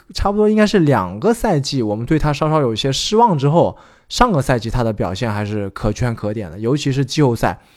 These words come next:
当这个巴特勒发挥失常的时候，还是这个阿德巴约站了出来，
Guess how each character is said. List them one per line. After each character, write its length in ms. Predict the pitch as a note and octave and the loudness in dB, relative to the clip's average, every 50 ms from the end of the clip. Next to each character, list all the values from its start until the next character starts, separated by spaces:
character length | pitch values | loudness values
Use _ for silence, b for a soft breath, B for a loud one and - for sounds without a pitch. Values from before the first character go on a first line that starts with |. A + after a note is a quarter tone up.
| b b b b b | b b b b b
当 240 | D3 C3+ C#3 C3+ | 2 2 2 2
这 160 | C3 C3+ C3 A2+ | 2 2 2 2
个 420 | A#2 A2 G#2+ G2+ G2 G2 - - _ _ _ _ _ _ _ _ _ _ | 2 0 0 0 -2 -4 -8 -12 _ _ _ _ _ _ _ _ _ _
巴 200 | - C3+ C#3+ C#3+ | 4 4 4 4
特 140 | - D3 D3+ | 4 4 4
勒 280 | D3 D3 B2+ G#2 - _ _ _ _ _ _ _ _ | 4 2 2 0 -4 _ _ _ _ _ _ _ _
发 200 | - - C3 C#3+ | -2 0 2 4
挥 100 | D3 C#3 | 4 2
失 200 | C#3 - D#3+ D3 | 2 0 -2 -2
常 200 | - G2 G2 A#2 | -2 -2 -2 -2
的 80 | C3 | -4
时 140 | A#2+ - G#2+ | -4 -4 -4
候， 220 | F2+ F2+ E2+ - b b b b b b b b b b | -6 -6 -8 -10 b b b b b b b b b b
还 180 | _ - A2 A#2 | _ -2 -2 -2
是 200 | - - C3 A2+ | 0 0 -2 -4
这 220 | - A#2 A2 G#2+ | -2 -4 -4 -4
个 360 | G2+ G#2 G2 F#2 F2 E2 E2+ E2+ - - _ - | -2 -4 -4 -4 -4 -6 -8 -12 -16 -18 _ 0
阿 100 | - C#3 | 2 2
德 80 | C#3 C3 | 4 4
巴 140 | C#3 D3 | 4 6
约 180 | D#3 D#3 E3+ F3 | 6 6 6 6
站 200 | D3 - D3+ A#2 | 6 4 2 0
了 80 | D#2+ D#2+ | -2 -8
出 180 | - - - - | -12 -14 -14 -14
来， 160 | - - | -16 -18